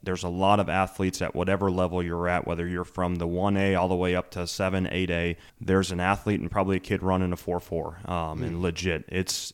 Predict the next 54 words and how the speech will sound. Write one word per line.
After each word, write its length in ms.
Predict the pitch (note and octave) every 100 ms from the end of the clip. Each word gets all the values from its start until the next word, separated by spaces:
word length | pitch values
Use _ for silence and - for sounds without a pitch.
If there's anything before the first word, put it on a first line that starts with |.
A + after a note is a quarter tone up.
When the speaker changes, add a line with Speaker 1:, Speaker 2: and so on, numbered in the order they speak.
| -
Speaker 1:
it's 500 | - - G2 F#2+ -
just 260 | - G#2 - -
fast 300 | F#2 F#2 -
football, 440 | G2 - F2+ E2+
and 80 | F2
we 100 | A2
played 240 | - G2
at 100 | G2
the 60 | F#2
two 280 | - G#2+ G2+
A 100 | F#2+
level, 420 | F2+ F2+ F2+ F2+ - - - -
uh, 180 | E2+ D#2+
in 160 | F2+
Florida, 400 | F2 - F#2 F#2
and 180 | F2+ E2+
so 160 | - E2+
we 160 | F#2
were 280 | F2+ F2+ F2 - -
a 60 | G2
smaller 420 | - A#2 A2 F#2+
school, 380 | - - G2+ G2+
about 400 | G#2+ G2 - -
two 120 | -
hundred 240 | G2 F#2 F2
forty 220 | G2 G2
kids 240 | - F#2
in 80 | F2+
our 80 | G2
high 160 | F2+ F2+
school. 360 | - F2+ F2 - - - - - -
But 140 | F2
just 180 | A2 G#2+
the 100 | G2+
level 300 | G#2+ A2+ G2+
athlete 320 | G2 - G2+
you 100 | F#2
saw 260 | F2+ G2+ F#2
week 240 | F#2 F#2+
in 120 | G2
and 80 | F2+
week 160 | F2+ F#2
out 160 | F2
was, 260 | - E2+ -
was 180 | F#2 E2+
really 220 | G2 F#2
high. 420 | E2+ F#2+ F#2+ F#2 - - -
But 140 | - -
the 100 | F#2
line 380 | F#2+ G#2+ B2
play 320 | B2 - G2 F#2
up 120 | -
here 280 | - G2
is, 120 | F2+